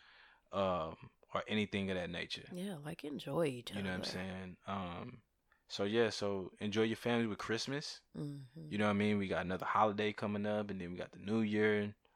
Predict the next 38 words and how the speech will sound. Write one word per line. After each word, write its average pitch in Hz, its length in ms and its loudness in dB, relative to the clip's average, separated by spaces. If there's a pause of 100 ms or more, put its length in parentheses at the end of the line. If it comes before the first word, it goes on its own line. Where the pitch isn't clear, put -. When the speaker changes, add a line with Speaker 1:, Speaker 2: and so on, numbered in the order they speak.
(460)
Speaker 1:
You 98 120 -4
know 98 80 0
what 95 60 2
I - 20 0
mean? 95 160 0
I'm 98 140 0
excited 95 320 0
for - 80 -12
Christmas 98 360 -6
for, 90 360 -6
you 85 100 -8
know 92 60 -4
what 92 160 -6
I'm 95 80 -6
saying, 90 360 -6 (580)
for - 120 -10
my 101 220 4
kids 104 440 0
and 90 80 -6
my 95 180 -2
family. 101 680 2 (220)
Speaker 2:
Yeah. 226 160 -4 (480)
Speaker 1:
You 101 80 -4
know 98 60 0
what 98 80 0
I'm 92 60 -4
saying? 95 280 -2
And 90 100 -2
everything 92 400 -2
of 90 60 -4
that 98 180 0
nature. 98 640 0 (580)
You 98 140 -2
know 98 60 2
what 98 60 4
I 95 40 2
mean? 101 320 0
So, 87 480 0